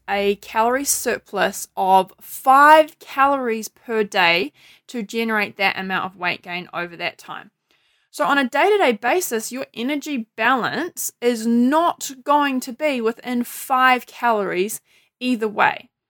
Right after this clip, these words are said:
Some days you're going to be eating much, much more than that, and some days you're gonna be eating much less. Some days you're going to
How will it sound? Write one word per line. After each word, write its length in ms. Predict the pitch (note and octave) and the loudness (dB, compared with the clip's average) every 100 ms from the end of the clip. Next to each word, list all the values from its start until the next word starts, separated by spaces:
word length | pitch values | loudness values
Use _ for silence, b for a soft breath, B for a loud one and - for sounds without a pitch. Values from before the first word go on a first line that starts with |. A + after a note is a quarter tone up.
| _ | _
Some 260 | - C#4+ D4 | -2 0 4
days 220 | D4+ C#4 | 4 4
you're 100 | C#4 | -2
going 260 | B3+ B3 | -4 -4
to 60 | A#3 | -4
be 160 | - - | -8 -8
eating 400 | G#3+ G#3 A3 D4 | -6 -4 -4 -4
much, 300 | F4 C#4 D#4 | -4 -4 -6
much 240 | D#4 - | -6 -4
more 300 | A#3+ C4 D4 | -4 0 0
than 160 | C#4+ A3+ | 0 0
that, 160 | - | 0
and 160 | - B3 | -2 -6
some 280 | - C4+ C#4 | -6 -6 -6
days 200 | C#4 C4+ | -6 -6
you're 100 | C4 | -10
gonna 200 | B3+ A#3 | -8 -8
be 200 | A#3+ - | -8 -10
eating 320 | A3 A3+ G#3+ | -8 -4 -2
much 320 | F#3+ - - | -2 -4 -8
less. 400 | G#3+ B3 D#4 G3 | -14 -6 -4 -4
Some 280 | - F#3 G3 | -6 -8 -8
days 260 | F#3+ G3 G3 | -4 -6 -4
you're 100 | G#3 | -6
going 300 | G#3+ G#3 G#3 | -4 -6 -6
to 280 | - A3 | -4 -4